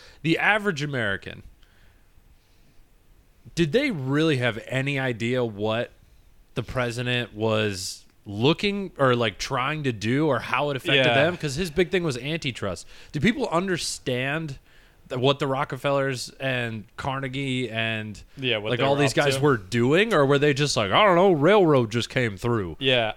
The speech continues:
Speaker 2: I think it's a valid question. Like, so Teddy Roosevelt, I would say in general, presidents prior to Teddy Roosevelt, like, Teddy Roosevelt took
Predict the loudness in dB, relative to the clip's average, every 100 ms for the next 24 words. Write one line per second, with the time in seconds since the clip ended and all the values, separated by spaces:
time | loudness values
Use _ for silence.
0 | -6 -6 -2 -2 -2 -6 -6 -8 -12 -6
1 | -6 -6 -6 0 2 2 2 -2 -4 -10
2 | _ -2 -2 -2 -6 0 0 0 -6 -6
3 | -20 -20 -20 -20 -20 -4 0 0 0 -2
4 | -2 -2 -4 -4 -16 -20 -20 -14 0 2
5 | 2 2 2 2 0 -6 -6 0 0 0
6 | -2 -2 -4 -6 -12 -20 -20 -20 -20 -20
7 | -20 -18 -6 0 0 0 -2 -2 -4 -8
8 | -10 -14 -20 -20 -20 -18 0 2 4 2
9 | 0 -2 -6 -2 -2 -2 -6 -8 -6 -6
10 | -6 -10 0 2 2 0 0 -2 -2 -6
11 | 0 0 0 -8